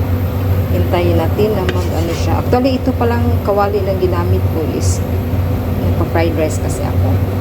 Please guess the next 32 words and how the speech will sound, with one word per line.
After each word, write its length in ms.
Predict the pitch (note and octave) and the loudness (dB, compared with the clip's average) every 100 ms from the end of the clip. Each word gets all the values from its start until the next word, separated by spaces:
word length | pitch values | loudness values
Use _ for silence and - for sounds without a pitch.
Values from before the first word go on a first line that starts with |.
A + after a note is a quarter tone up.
| - - - | 0 0 0
Gawa 240 | D#3 D3+ | 0 0
ng 200 | D3 C#3+ - C#3+ | 0 0 0 0
alaga 320 | D3 D3 D3 - | 0 0 -2 -2
ako. 140 | - - - | -2 -2 -2
Pinapakain 520 | C#3 - - - C#3 | 0 0 0 0 0
ko 80 | - - | 0 0
ngayon. 200 | - F2+ | 2 2
So, 80 | - - | 2 0
hindi 160 | F#3+ F#3+ | 2 2
ko 160 | F#3 | 2
na 60 | - | 2
siya 160 | - - | -2 -4
hinugasan. 720 | D#3 D3+ C#3+ B2+ - C3+ C3 - - - - - - - - - - - - - | -2 0 0 0 0 0 0 0 -2 -2 -2 -2 -2 -2 -2 0 2 2 0 0
So, 240 | B3 A#3+ | 0 2
ngayon, 320 | B3+ A#3 A3+ | 2 2 2
since 240 | - A#3 - | 0 0 -2
parang 240 | A#3 A#3+ A#3 | -2 -2 0
mainit 320 | F#3+ F#3+ F#3+ E3+ | 0 0 -2 -2
na 80 | - | -4
siya, 240 | - - - E3+ | -2 -2 0 0
ilagay 240 | E3+ D#3+ D#3+ | 0 0 0
natin 480 | D#3+ D#3 A3 B3+ B3 | 0 0 2 4 4
yung, 400 | B3 D4+ E4 B3+ - - - - - - - | 4 2 0 -2 -2 -2 0 -2 -2 0 2
lagyan 320 | F#3+ G3 F#3+ | 4 4 2
natin 240 | - F3 | 0 0
ng 100 | E3 - | 0 0
oil. 280 | D3 D3 C#3 C3+ - - - - - - - - - - - - - F#2 - - - - - | 0 0 0 -2 -2 -2 -2 -2 -2 -2 -2 0 0 0 0 0 0 0 0 0 0 -2 0
Ayan, 440 | - C#3 - - A3+ F#3+ | 2 2 2 0 0 0
lagyan 240 | D3+ D3+ | 0 0
natin 240 | D3 - - | 2 2 2
ng 100 | - - | 2 2
oil. 340 | D#3+ G3+ A#3 | 2 2 2